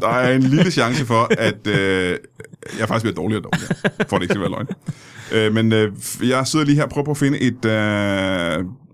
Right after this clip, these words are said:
bibelcitat sendt ind af en, øh, lytter. Og så har, jo, vi har her et bibelcitat sendt ind af,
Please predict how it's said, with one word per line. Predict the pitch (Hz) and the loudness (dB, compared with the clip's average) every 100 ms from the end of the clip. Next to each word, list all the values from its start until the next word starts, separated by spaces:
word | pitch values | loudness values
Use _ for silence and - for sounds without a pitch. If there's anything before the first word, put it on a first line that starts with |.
| - | -4
bibelcitat | 147 147 143 113 131 - | -2 0 -2 -2 -2 0
sendt | 110 | -2
ind | 110 - | -2 -2
af | 110 | -2
en, | 98 98 | -2 0
øh, | 95 | 0
lytter. | 110 - | 0 0
Og | |
så | 151 | -2
har, | 151 - | 0 0
jo, | 202 | 0
vi | 180 | 0
har | 165 170 | 0 0
her | 151 143 | 0 -2
et | - | -4
bibelcitat | 156 - 131 92 | -6 -4 -4 -2
sendt | 131 127 | -2 -4
ind | - | -2
af, | 113 | -2